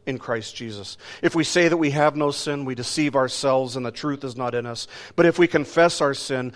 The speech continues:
the Lord Jesus, who is faithful and just, will cleanse us of all unrighteousness, even coming into his house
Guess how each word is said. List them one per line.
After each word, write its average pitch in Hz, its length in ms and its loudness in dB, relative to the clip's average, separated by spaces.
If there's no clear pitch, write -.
the 151 80 -4
Lord 147 280 4
Jesus, 123 480 -6
who 151 140 0
is 131 100 0
faithful 151 500 0
and 127 120 -4
just, 110 360 -10
will 151 120 0
cleanse 170 440 4
us 131 220 2
of 147 160 2
all 151 520 6
unrighteousness, 120 1400 -6
even 120 640 -2
coming 143 260 -4
into 123 220 -6
his 113 180 -8
house - 580 -12